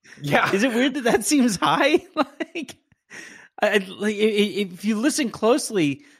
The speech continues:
Speaker 2: the echoes of the clangs that the Lakers have been unleashing across the country on various road trips and now sitting, or, or whenever they're in Staples Center, the echoes of those clangs are ringing out throughout the, the entirety of the world.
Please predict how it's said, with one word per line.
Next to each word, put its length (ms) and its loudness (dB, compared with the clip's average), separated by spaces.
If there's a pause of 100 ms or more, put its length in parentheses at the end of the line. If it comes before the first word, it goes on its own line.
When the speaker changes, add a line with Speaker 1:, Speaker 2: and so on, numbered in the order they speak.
(100)
Speaker 2:
the 200 -6
echoes 560 0
of 140 -2
the 100 -4
clangs 680 0
that 120 -2
the 100 -8
Lakers 420 -2
have 100 -4
been 140 0
unleashing 600 -2
across 460 -2
the 120 -4
country 520 -4
on 160 -4
various 460 -2
road 200 -2
trips 280 -4
and 120 -4
now 380 0 (300)
sitting, 460 -2
or, 140 2
or 160 4
whenever 340 0
they're 180 0
in 100 -2
Staples 400 -4
Center, 280 -2 (340)
the 200 -6
echoes 400 2
of 160 4
those 200 4
clangs 520 0
are 100 2
ringing 440 -2
out 260 -2
throughout 540 0 (520)
the, 380 2
the 160 2
entirety 600 2
of 100 -2
the 80 0
world. 640 2